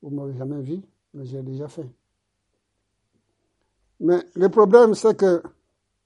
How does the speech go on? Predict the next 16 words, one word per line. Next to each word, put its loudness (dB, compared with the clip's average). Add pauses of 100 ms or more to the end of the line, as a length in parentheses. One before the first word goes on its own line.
(680)
une 0
fois 4
que 0
la 2
maison, -2 (2500)
la -8
maison -6 (1000)
est -10
bâtie, -12 (4000)
il -10
y -6
a -6
des -4
épreuves -4
qui -8
viennent. -12